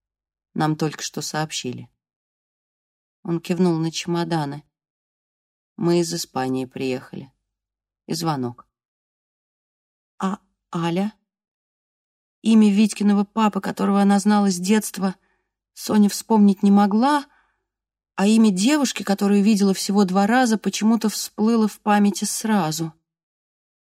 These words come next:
И она. Вместе. Витькин папа был каким-то немалым начальником, как Соня мельком думала, встречая его иногда в подъезде.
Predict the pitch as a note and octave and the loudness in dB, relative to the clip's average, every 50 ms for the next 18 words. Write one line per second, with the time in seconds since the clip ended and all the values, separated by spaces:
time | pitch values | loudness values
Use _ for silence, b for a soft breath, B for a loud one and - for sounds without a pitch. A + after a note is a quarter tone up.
0 | _ _ _ _ _ _ _ _ _ _ _ - - G3+ G3+ F3+ C3+ B2 C3 B2+ | _ _ _ _ _ _ _ _ _ _ _ -2 0 2 2 2 0 -2 -4 -8
1 | B2 _ _ _ _ _ _ _ _ _ _ _ _ _ _ _ _ _ _ _ | -12 _ _ _ _ _ _ _ _ _ _ _ _ _ _ _ _ _ _ _
2 | _ _ _ _ - - E3 G3 F#3+ D3 C3+ - - - - _ _ _ _ _ | _ _ _ _ -8 0 2 2 2 2 0 -4 -12 -20 -20 _ _ _ _ _
3 | _ _ _ _ _ _ _ _ _ _ _ _ _ _ _ _ _ _ _ _ | _ _ _ _ _ _ _ _ _ _ _ _ _ _ _ _ _ _ _ _
4 | _ _ _ _ _ F#3 F#3+ G#3+ G#3+ - - G#3+ G#3 G3+ - B3+ C#4 D4 - A3 | _ _ _ _ _ -2 0 0 0 0 0 0 0 0 0 0 0 0 0 -2
5 | F#3 F#3 F#3+ F#3+ - G3+ G3+ - A3 A3 G#3 - G#3 G#3+ G#3+ G#3+ A3+ A#3+ A#3+ A3+ | 0 0 0 0 0 -2 -2 0 -2 -2 0 2 2 4 4 4 4 2 2 2
6 | A3 A3 A3 A#3 A#3+ - - A3 F#3 D3+ D3 D3+ D#3 - - D#3+ D#3+ - E3 E3 | 2 2 2 0 -2 -4 -4 -2 -2 -2 -2 -6 -6 -8 -8 -10 -8 -8 -8 -8
7 | - - - F3+ E3+ E3+ E3+ F3 E3+ D#3+ - - F3 F3 E3+ F3+ F3+ F3+ E3 D#3 | -6 -4 0 2 2 4 4 2 2 0 -2 -4 -6 -2 0 0 0 2 0 0
8 | D#3 D#3 D#3+ - _ _ _ _ _ _ _ - - F3 E3+ - - F#3+ F3 E3+ | -2 -4 -6 -10 _ _ _ _ _ _ _ -10 -8 -8 -8 -4 -2 -2 0 2
9 | E3 E3+ E3+ E3 E3+ E3+ E3 E3 E3 E3 E3 E3 E3 - - E3+ F3 E3+ F3 E3 | 2 0 0 2 0 0 2 2 0 0 -2 -4 -6 -4 -4 -6 -4 -2 -2 -2
10 | D#3+ D3 D3 D3+ - D3+ D#3 | -2 -4 -6 -8 -12 -14 -14